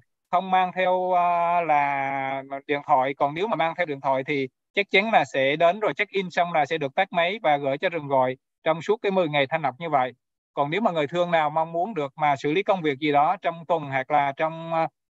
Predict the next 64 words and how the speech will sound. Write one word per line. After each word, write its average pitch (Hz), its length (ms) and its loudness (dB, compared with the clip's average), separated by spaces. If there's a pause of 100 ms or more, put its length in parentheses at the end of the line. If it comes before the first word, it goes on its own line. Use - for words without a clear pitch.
trong 175 180 0
ngày 151 280 2
mà 143 160 0
giống 165 200 -4
như 202 100 -2
trả 143 200 2
lương 180 240 -4
cho 165 140 2
mấy 180 140 2
trăm 196 180 -4
nhân 165 180 -4
viên 170 200 -6
gì 151 80 0
đó 151 320 4
thì 147 200 -4
phải 135 160 -2
báo 170 140 4
cáo 190 180 0
trước 233 220 -4
với 196 140 0
ban 175 160 2
tổ 139 100 -8
chức 202 140 -8
rừng 147 140 -4
gọi. 127 260 4 (420)
Thì 143 100 0
là 143 100 4
như 160 160 -2
vậy. 127 220 2 (300)
Cho 170 120 0
nên 175 140 0
là 156 180 2
trong 170 260 -2
cái 175 100 -12
quá 190 140 2
trình 196 180 -6
mà 147 100 -2
thành 170 140 -2
lập 143 140 -4
như 170 120 -10
vậy 139 180 0
thì 147 100 -4
tuyệt 139 240 -2
đối 170 240 4
giữ 143 240 -2
cái 185 120 -2
sự 139 280 0
mà 147 140 4
im 170 160 0
lặng 135 220 0
thanh 165 180 -2
tịnh. 135 220 -4 (380)
À, 139 300 2
thì 143 100 0
đó 147 160 4
là 165 100 0
cái 151 140 -8
tinh 165 160 -8
thần 143 140 -2
của 151 100 -4
rừng 151 160 -4
gọi. 123 240 4 (560)
À, 131 580 0
nha, 156 260 0